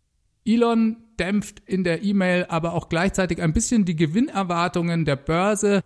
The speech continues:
Und ich denke, das ist im Wesentlichen auch der Hauptgrund,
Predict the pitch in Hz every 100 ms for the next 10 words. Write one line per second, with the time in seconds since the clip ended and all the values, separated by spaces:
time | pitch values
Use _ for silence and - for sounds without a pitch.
0 | - 180 190 - 175 196 190 185 - 160
1 | 180 165 170 170 180 170 165 160 160 156
2 | 151 - 131 135 165 - - 151 160 160